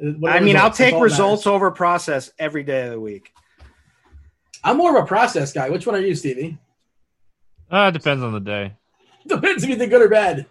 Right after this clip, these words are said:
Speaker 1: <laughs>
Speaker 3: Listen, I trust the process. I do that. I, like, I've had the same, like, rhythm and, like,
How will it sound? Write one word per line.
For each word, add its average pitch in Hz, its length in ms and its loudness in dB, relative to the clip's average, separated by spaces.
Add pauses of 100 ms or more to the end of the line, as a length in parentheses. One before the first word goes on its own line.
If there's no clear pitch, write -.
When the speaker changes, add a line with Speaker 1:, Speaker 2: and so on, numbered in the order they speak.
Speaker 1:
<laughs> 156 140 -4
Speaker 3:
Listen, 226 260 4
I 247 80 6
trust 269 300 2
the 226 80 -4
process. 190 480 4
I 139 100 4
do 190 180 0
that. 190 140 0
I, 165 120 0
like, 170 260 0
I've 180 160 0
had 233 160 0
the 226 120 2
same, 180 400 -2
like, 127 400 -2
rhythm 131 540 -2
and, 117 160 -2
like, 110 380 -4